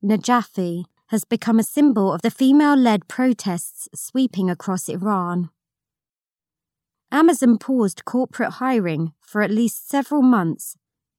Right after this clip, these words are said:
A memo to staff blamed the freeze on uncertain economic conditions and the e-retailer's hiring spree during the pandemic.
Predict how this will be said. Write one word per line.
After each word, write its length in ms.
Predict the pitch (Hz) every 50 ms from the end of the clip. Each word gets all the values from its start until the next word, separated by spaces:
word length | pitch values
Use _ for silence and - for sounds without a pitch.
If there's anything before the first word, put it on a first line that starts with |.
| _ _ -
A 40 | 214
memo 360 | 220 233 254 269 302 339 349
to 160 | - - 277
staff 360 | - - 240 202 190 175 - -
blamed 340 | 202 196 202 202 202 214 190 -
the 80 | 202 190
freeze 580 | - - - 254 277 254 208 175 165 147 -
on 220 | - 180 180 180 -
uncertain 680 | - 202 190 - - - 277 277 277 240 - - 175 -
economic 540 | - 180 - - 185 190 196 180 170 156 -
conditions 880 | - 175 185 175 165 233 240 - - - 180 170 160 160 156 - - - _ _ _ _ _ _ -
and 160 | 214 220 214
the 60 | 208
e-retailer's 960 | 202 - 233 285 320 302 269 262 220 196 - - 202 196 185 175 185 170 -
hiring 400 | - - 240 262 269 226 196 190
spree 600 | 165 - - - - 175 170 170 165 165 165 156 _ _ _
during 320 | - - 220 208 190 175 165
the 80 | 170
pandemic. 720 | 156 - 185 180 175 170 156 202 190 185 165 151 - -